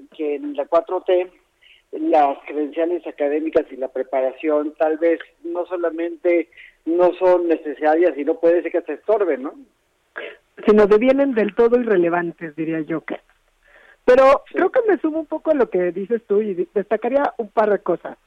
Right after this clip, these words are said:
Speaker 2: eh, en cuanto a estos nombramientos, ¿no? El primero que es el obvio, en que, bueno, pues obviamente fueron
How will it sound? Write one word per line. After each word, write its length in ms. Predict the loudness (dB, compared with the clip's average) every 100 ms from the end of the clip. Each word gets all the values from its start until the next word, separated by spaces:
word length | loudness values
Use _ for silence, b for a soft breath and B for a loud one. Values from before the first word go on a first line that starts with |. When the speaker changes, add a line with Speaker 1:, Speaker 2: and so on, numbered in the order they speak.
| -12
Speaker 2:
eh, 200 | -8 -8
en 80 | -8
cuanto 220 | -12 -10
a 40 | -6
estos 160 | -4
nombramientos, 560 | -4 -4 -4 -6 -8 0
¿no? 140 | 2
El 120 | 2 2
primero 360 | 4 4 4
que 100 | 2
es 80 | 2
el 140 | 2
obvio, 380 | 2 2 2 2 -4 _ _ _ _
en 200 | -6 -6
que, 340 | 0 2 2 2
bueno, 260 | 2 0
pues 180 | -4 -2
obviamente 440 | 0 0 -2 -6
fueron 300 | -4 -2 -2